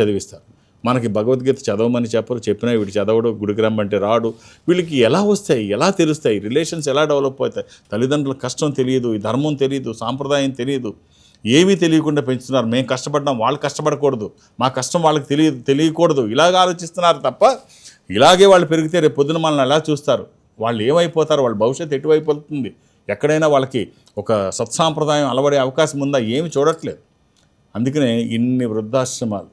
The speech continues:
ఇన్ని వృ-, ఇక చిన్న కథ చెప్తా, చిన్న కథ చెప్తా. ఒక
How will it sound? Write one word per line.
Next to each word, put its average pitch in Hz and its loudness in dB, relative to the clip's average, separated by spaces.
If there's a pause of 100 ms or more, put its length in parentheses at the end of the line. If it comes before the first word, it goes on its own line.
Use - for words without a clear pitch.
(100)
ఇన్ని 117 -2
వృ-, 107 -6
ఇక 110 -10
చిన్న 139 0
కథ 127 -6
చెప్తా, - -12 (840)
చిన్న 123 2
కథ 117 0
చెప్తా. - -8 (1400)
ఒక 139 4